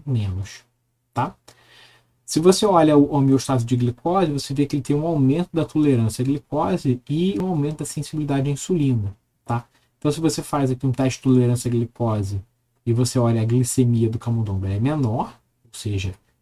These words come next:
ele, é, consegue controlar a glicemia mais rápido, então tem maior tolerância à glicose, e ele faz isso precisando de menos insulina. Se você olha a insulina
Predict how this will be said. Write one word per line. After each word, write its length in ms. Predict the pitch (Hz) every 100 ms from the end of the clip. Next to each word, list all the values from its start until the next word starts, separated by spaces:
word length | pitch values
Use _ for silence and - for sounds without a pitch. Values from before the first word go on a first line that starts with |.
| _
ele, 360 | 110 110 110 101
é, 140 | 117 101
consegue 420 | - 110 123 113
controlar 460 | 131 123 120 110
a 60 | 135
glicemia 440 | 127 120 123 113
mais 220 | 117 147 -
rápido, 380 | 107 101 165
então 200 | 180 123
tem 140 | 113 120
maior 280 | 113 117 -
tolerância 500 | 143 127 107 104 127
à 20 |
glicose, 520 | 160 - 113 110 117 _ _ - - _ _
e 100 | 147
ele 100 | 156
faz 220 | - 143
isso 180 | 139 -
precisando 360 | - 131 135 139
de 120 | 143
menos 480 | 139 131 131 143 123
insulina. 560 | 135 - 151 127 110 101
Se 100 | -
você 180 | 120
olha 120 | 123 123
a 40 |
insulina 800 | 127 - 139 127 147 151 117